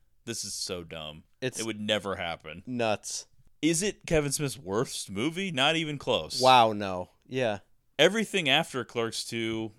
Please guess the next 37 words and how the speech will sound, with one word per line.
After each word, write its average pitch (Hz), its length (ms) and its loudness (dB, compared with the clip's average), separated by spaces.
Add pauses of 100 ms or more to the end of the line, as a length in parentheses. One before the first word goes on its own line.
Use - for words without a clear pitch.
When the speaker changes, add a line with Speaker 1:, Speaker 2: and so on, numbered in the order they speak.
(140)
Speaker 1:
with 123 280 -6
the 120 80 -6
possible 131 480 -2
exception 113 400 -4
of 95 100 -8
Zack 98 300 -4
and 95 100 -8
Miri, 92 220 -6
which 90 240 -8
would 95 100 -4
I, 90 180 -2
I 101 100 -2
would 98 100 -6
have 98 340 -2
to 98 80 -8
rewatch, 82 960 -10 (320)
is 98 220 -6
worse. 87 640 -10 (420)
Zack 131 280 0
and 151 200 -6
Miri 113 320 -2
might 92 400 -2
be 135 140 -8
better 131 280 0
than 131 140 -6
Clerks 127 340 -4
Two. 131 160 -4
I 110 80 2
don't 104 200 -2
remember. 98 480 -4
I 104 60 -2
only 101 220 -4
ever 87 200 -6
saw 87 300 -4
that, 90 120 -4
like, 76 200 -10
twice, - 640 -10